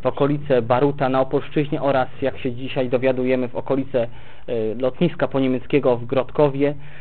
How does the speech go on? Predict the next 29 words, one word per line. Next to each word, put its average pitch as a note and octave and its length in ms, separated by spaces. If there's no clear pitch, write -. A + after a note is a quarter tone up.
gdzie C3 400
w A#2 100
większości C#3+ 500
przeważnie C#3+ 380
w - 120
sposób D3 320
katyński D3 480
zostali B2+ 440
zamordowani, B2 720
e, A2 280
a C3 80
mianowicie, C#3+ 560
a C3 40
mianowicie C3+ 600
po D3 80
prostu D3 280
strzałem D3 380
w C#3+ 120
czy-, - 140
w - 180
tył C3+ 160
głowy. B2 340
E, G2+ 40
w-, G#2+ 680
inny, D#3 420
inna D#3 240
metoda C#3 360
zastosowana C3 720
przez A#2+ 220